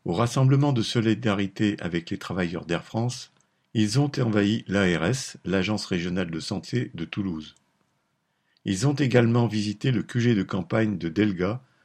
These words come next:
la candidate socialiste au régional. Dès la première semaine de grève,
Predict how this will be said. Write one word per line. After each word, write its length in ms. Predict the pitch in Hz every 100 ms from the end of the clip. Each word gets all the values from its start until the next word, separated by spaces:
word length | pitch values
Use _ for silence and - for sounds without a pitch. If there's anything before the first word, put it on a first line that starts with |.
| _ -
la 120 | 180
candidate 480 | 147 135 113 120 -
socialiste 600 | 95 - 95 117 131 -
au 100 | 78
régional. 560 | 98 95 95 82 76 71 _ _ _ _ _ _ _ _ _ _ _ -
Dès 180 | 120
la 120 | 147 110
première 360 | - 127 147
semaine 340 | - 117 113 101
de 120 | 90
grève, 380 | 82 107 131